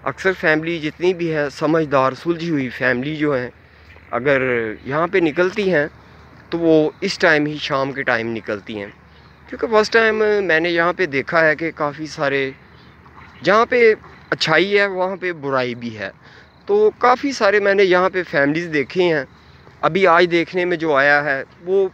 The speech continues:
फिर भी यह कि रहा नहीं गया उन चीज़ों को देख के।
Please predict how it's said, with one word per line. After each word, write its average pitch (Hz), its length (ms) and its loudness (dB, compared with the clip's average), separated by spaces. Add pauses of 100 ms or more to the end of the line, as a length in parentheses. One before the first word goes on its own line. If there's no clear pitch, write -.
(140)
फिर 202 160 0
भी 202 180 -4
यह 185 180 2
कि 175 340 -2 (1800)
रहा 170 260 4
नहीं 220 160 2
गया 170 200 2
उन 165 160 -2
चीज़ों 156 300 -4
को 156 140 -6
देख 143 280 -6
के। 135 140 -10